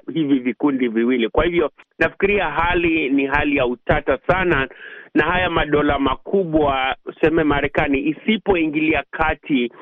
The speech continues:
kwa njia, eh, maradufu ili kuweza kuleta hawa vigogo wawili pamoja, nafikiria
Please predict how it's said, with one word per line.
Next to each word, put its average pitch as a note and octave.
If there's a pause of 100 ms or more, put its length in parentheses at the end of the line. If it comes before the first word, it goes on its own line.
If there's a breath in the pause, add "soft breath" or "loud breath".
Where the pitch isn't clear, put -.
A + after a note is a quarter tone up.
(280 loud breath)
kwa C#3+
njia, C#3+ (120)
eh, B2+
maradufu C#3 (340)
ili F3
kuweza D3+
kuleta C#3+
hawa D3
vigogo C3
wawili C3
pamoja, B2+ (360 loud breath)
nafikiria D3